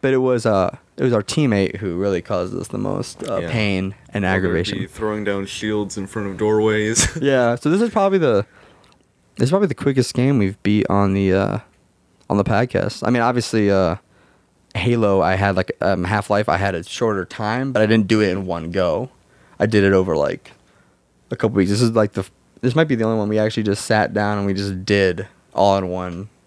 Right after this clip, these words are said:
Speaker 1: one session.
Speaker 2: Yeah, together, too.
Speaker 1: Yeah.
Speaker 2: I don't think we played a game together since
Speaker 1: Halo
Speaker 2: Halo one.
Speaker 1: Yeah, Halo one. So, literally, the beginning and the end, we, uh,
Speaker 2: <laughs>
Speaker 1: we toughed it out together.
Speaker 2: Come so far.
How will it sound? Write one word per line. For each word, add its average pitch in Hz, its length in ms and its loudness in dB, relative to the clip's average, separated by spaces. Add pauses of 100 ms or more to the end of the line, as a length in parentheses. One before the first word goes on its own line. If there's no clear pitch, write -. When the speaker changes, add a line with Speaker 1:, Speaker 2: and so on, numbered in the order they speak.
Speaker 1:
one 107 180 -6
session. 104 420 -2
Speaker 2:
Yeah, 127 40 -6
together, 92 460 -4
too. 92 420 -10
Speaker 1:
Yeah. 101 240 4
Speaker 2:
I 90 60 2
don't 123 180 -10
think 127 140 -12
we 110 80 -8
played 117 240 -6
a 107 60 -8
game 101 200 -4
together 87 300 -4
since - 220 -8
Speaker 1:
Halo 123 240 2
Speaker 2:
Halo 92 100 -4
one. 107 240 -10
Speaker 1:
Yeah, 117 120 2
Halo 120 200 2
one. 120 240 2
So, 107 340 2 (140)
literally, 143 340 2
the 120 60 2
beginning 127 360 4
and 127 120 4
the 123 100 2
end, 113 240 0
we, 101 180 -2
uh, 101 180 -2 (200)
Speaker 2:
<laughs> - 220 -20
Speaker 1:
we 110 100 -2
toughed 113 300 -2
it 110 80 4
out 107 140 2
together. 101 360 2 (580)
Speaker 2:
Come 226 220 -2
so 277 160 -2
far. 262 300 -8